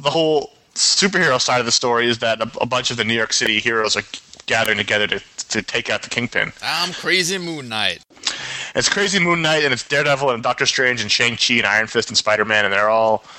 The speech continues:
Speaker 1: meeting secretly on the rooftops to plot, um, taking out Kingpin. And I thought there were parts of that, parts of that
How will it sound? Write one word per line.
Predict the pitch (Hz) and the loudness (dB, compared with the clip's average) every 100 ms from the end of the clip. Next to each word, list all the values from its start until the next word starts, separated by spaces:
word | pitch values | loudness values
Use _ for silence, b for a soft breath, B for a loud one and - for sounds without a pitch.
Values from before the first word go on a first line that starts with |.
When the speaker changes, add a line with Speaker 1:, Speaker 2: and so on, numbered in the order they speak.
| B | B
Speaker 1:
meeting | 117 113 117 | -4 0 0
secretly | 113 117 123 117 | 0 -2 -2 0
on | 110 | 0
the | 98 | 0
rooftops | 104 - 104 - | 0 0 0 0
to | - | -2
plot, | - 104 101 - - | 0 0 0 -6 -4
um, | 95 95 92 92 B B B B - - | 0 0 -4 -12 B B B B -12 -6
taking | 113 113 | -4 0
out | 107 - | 0 0
Kingpin. | 117 120 104 | -4 -2 0
And | 92 | 2
I | 101 | 2
thought | 147 - | -2 -2
there | 120 | 0
were | 107 | 0
parts | - 143 143 | 0 -4 -2
of | 113 | -2
that, | 110 - - - | -2 -6 -14 -6
parts | 139 147 | -4 -2
of | 127 | -2
that | 101 | -2